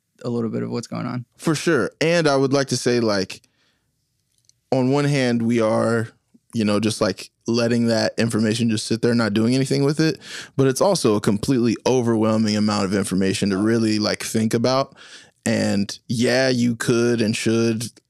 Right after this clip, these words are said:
Speaker 2: get some new skills, but don't, like, think that you need to try to know everything, because there, there's gonna be generations in the future who are like, "Okay,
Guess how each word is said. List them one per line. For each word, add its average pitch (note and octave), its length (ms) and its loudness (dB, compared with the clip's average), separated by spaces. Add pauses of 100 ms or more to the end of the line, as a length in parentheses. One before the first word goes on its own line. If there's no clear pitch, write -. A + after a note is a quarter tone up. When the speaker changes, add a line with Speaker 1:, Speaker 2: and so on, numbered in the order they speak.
(140)
Speaker 2:
get A#2 140 -2
some G#2+ 160 -2
new G#2+ 80 2
skills, A2 400 -2
but G#2 220 -4
don't, A#2 360 -2
like, G#2 280 -4
think - 400 -6
that F#2+ 180 -2
you G2+ 100 0
need F#2+ 160 0
to E2 80 -10
try G2 220 -2
to F#2 100 0
know F#2 280 0
everything, D2+ 640 -4 (500)
because G2+ 300 0
there, A2+ 320 2
there's D3 300 2
gonna F3 180 2
be E3 100 2
generations C#3 540 2
in B2+ 80 2
the A2+ 80 2
future B2 380 0
who A#2 120 0
are G#2+ 100 2
like, G#2 300 -2
"Okay, G#2 480 0